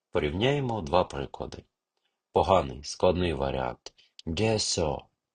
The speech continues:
in pursuant to our previous correspondence, I would like to draw your kind attention to the aforementioned, uh, issue, the resolution of which remains pending.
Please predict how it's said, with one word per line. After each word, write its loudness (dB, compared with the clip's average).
in 0
pursuant 0
to 2
our 4
previous 0
correspondence, -2
I 0
would -4
like 2
to -4
draw 2
your 0
kind -2
attention -2
to -4
the 2
aforementioned, -2
uh, 2
issue, -2
the 0
resolution -2
of -4
which -2
remains -2
pending. -2